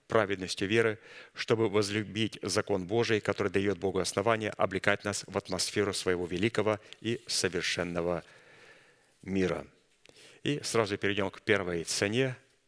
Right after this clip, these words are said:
И, разумеется, если это цена, то это будет требование. И первое требование необходимо для того, чтобы возлюбить закон Бога и таким образом облечься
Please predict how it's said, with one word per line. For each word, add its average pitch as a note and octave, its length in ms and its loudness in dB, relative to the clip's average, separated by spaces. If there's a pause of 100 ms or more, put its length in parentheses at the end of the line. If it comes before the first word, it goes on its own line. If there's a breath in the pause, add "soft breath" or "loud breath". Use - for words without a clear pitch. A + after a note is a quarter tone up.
(220)
И, - 100 -6
разумеется, F#2 520 0
если F2+ 180 0
это F#2 140 0
цена, A2+ 320 2
то F#2+ 40 -6
это F2 140 -10
будет F#2+ 340 -4 (140)
требование. D#2+ 600 0 (1400 loud breath)
И A2 80 0
первое C#3+ 340 4
требование B2 480 2
необходимо G#2 520 0
для G2 120 2
того, G#2+ 220 2
чтобы G2 460 2
возлюбить G2+ 480 0
закон F#2 360 0
Бога A2 280 2
и F#2+ 360 0
таким G2+ 400 0
образом G#2 520 2
облечься G2 640 2